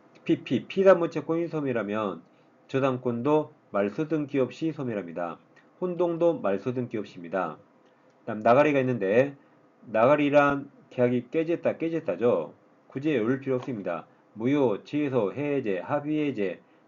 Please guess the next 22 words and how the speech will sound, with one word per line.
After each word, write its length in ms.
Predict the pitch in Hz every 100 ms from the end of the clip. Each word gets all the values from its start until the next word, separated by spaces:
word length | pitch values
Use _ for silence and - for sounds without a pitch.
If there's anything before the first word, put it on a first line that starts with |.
| _
다 160 | 120 117
계약이 340 | 120 113 107
깨진 260 | 143 139 123
거죠. 480 | 101 95 123 156 - _ _ _ -
다음 160 | 117 127
효력 340 | 170 170 160
소멸 360 | 180 180 185 170
조건인 540 | 165 135 135 139 135 - _ -
해지 260 | 165 160 147
조건이 460 | 139 131 147 156
성취되면 760 | - 151 135 110 98 107 98 78 - _ _ _ _
좀 160 | 156 156
이따 140 | 139
보겠지만 680 | 120 123 127 104 101 139 139 - _ _ -
이것도 200 | 123 120
말소 380 | 110 113 113 170
등기 300 | 165 147 143
없이 420 | 127 - 170 160
물권이 720 | 104 107 107 143 143 151 143 -
매도인에게 920 | 107 101 101 120 117 107 101 143 151 151 _ _ _
자동으로 500 | - 104 104 104 127
복귀됩니다. 680 | 131 - 98 85 82 82 78